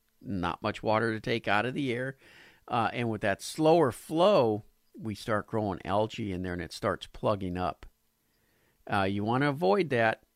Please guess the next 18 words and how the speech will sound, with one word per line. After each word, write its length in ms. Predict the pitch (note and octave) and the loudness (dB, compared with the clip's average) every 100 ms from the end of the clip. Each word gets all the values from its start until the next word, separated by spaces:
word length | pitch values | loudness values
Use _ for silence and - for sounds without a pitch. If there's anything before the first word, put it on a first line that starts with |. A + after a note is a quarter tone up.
| _ | _
Just 220 | - G2+ | -10 -8
dump 200 | - A2 | -4 -6
a 60 | B2+ | -6
cup, 380 | - C3 - - | -2 -2 -2 -14
cup 260 | - C#3+ - | -6 -6 -4
of 140 | A#2 | -8
bleach 360 | G#2 C3 E3 - | -4 -2 -4 -6
down 280 | A#2+ F#2+ F#2 | -4 -2 -2
in 120 | F#2 | -2
there 160 | G2+ G#2 | -2 -2
every 200 | G#2 G#2 | -4 -6
two 200 | - D#3+ | -6 -4
to 100 | A#2+ | -4
three 260 | - C3 | -4 -4
months 460 | G#2+ A2 F3 - - _ _ _ _ _ _ _ | -2 -2 -2 -8 -18 _ _ _ _ _ _ _
through 200 | A#2 A#2 | -6 2
that 200 | C3+ - | 2 2
little 380 | D#3 D#3 C#3+ | 2 2 0